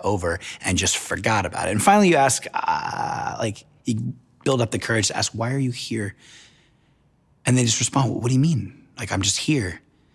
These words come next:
You're just here." "Well, my family, we're sitting down to dinner, but," and they're like, "Cool, cool.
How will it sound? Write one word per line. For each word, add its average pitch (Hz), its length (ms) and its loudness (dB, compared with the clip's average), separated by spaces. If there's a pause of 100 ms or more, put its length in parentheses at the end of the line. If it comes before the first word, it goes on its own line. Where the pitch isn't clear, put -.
(800)
You're 107 160 -2
just - 280 -2
here." 107 440 -2
"Well, 104 120 2
my 101 140 2
family, 160 440 6
we're 107 100 2
sitting 135 260 4
down 113 200 2
to 92 40 -4
dinner, 127 340 2
but," 95 240 2
and 101 80 0
they're 98 100 2
like, 101 80 -2
"Cool, 143 140 4
cool. 117 200 4